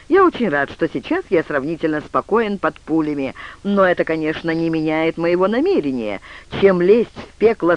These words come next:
самому, дам-ка кому-нибудь другому, если представится возможность, принять огонь на себя. Вот и хорошо, теперь я смогу уберечь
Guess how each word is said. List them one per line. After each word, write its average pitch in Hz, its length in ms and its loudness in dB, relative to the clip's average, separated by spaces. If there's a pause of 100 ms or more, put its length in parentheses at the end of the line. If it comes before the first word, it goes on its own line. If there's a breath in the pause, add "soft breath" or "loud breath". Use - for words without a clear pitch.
самому, 170 640 -2 (320 loud breath)
дам-ка 285 760 2 (680 loud breath)
кому-нибудь 277 640 4 (160)
другому, 190 680 4
если 170 260 2
представится 170 580 0
возможность, 233 680 2 (280 loud breath)
принять 247 520 4
огонь 190 360 4
на 180 100 2
себя. 123 420 2
Вот 403 280 -2
и 330 60 0
хорошо, 147 560 -2
теперь 392 380 2
я 165 200 2
смогу 147 420 -2
уберечь 127 480 0